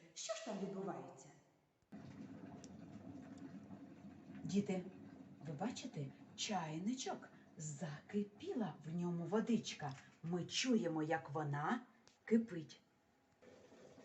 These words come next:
Подивіться, як водичка гарно кипить. Подивіться, що відбувається. З чайничка виривається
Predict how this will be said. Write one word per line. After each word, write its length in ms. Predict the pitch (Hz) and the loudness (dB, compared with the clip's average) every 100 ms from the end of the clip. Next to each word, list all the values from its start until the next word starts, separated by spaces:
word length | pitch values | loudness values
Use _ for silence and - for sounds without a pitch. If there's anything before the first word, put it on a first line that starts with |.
| - - - - - - - - - - - - - - | -18 -16 -18 -16 -18 -16 -18 -18 -16 -16 -14 -14 -14 -6
Подивіться, 480 | 185 180 185 185 190 | 2 4 4 6 12
як 240 | 185 190 202 | 12 12 6
водичка 580 | 196 208 208 - 202 | 4 4 4 4 4
гарно 500 | 202 208 214 190 190 | 6 10 10 10 4
кипить. 520 | 185 214 - 233 226 - - - - | 4 0 8 8 8 2 -8 -10 2
Подивіться, 540 | 254 233 311 349 - 262 | 6 8 8 6 4 4
що 200 | - 392 | 6 10
відбувається. 880 | 381 330 320 208 220 185 - 180 156 - - - - - - - - | 10 8 4 6 6 4 2 2 2 -2 -12 -12 -10 -10 -10 -10 -6
З 40 | |
чайничка 800 | - - 262 240 233 240 - 240 | -2 10 12 12 12 12 8 8
виривається 1040 | 226 247 254 220 247 247 247 240 - 254 | 8 6 6 12 12 12 12 8 4 4